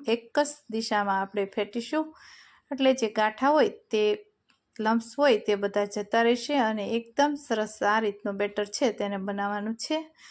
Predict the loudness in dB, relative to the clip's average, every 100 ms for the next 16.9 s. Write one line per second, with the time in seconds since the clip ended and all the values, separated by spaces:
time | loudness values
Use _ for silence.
0 | -20 -20 _ 0 0 2 2 0 0 0
1 | 0 0 0 -2 -4 0 2 2 2 0
2 | -4 -2 -2 0 -2 -2 -2 -2 -2 0
3 | 0 0 0 0 0 -2 -2 0 2 4
4 | 2 2 0 -2 -2 0 -2 0 -2 0
5 | -2 -2 -4 -4 -2 -2 -2 -2 -2 -4
6 | -2 -4 -2 -6 -6 -12 _ _ _ _
7 | _ _ _ _ _ _ _ _ _ _
8 | _ _ _ _ -20 -20 _ _ _ -20
9 | -20 _ _ -20 -20 _ -20 -20 _ -20
10 | -20 _ _ _ _ _ -20 _ _ _
11 | -20 -20 -20 _ -4 2 4 4 4 4
12 | 6 4 2 0 2 2 2 2 0 -4
13 | -2 -2 0 2 0 -2 0 0 2 2
14 | 2 0 -2 0 2 2 0 2 2 2
15 | -2 -2 -2 -2 0 0 0 -2 0 -4
16 | -2 -2 -2 -6 -4 -4 -4 -6 -8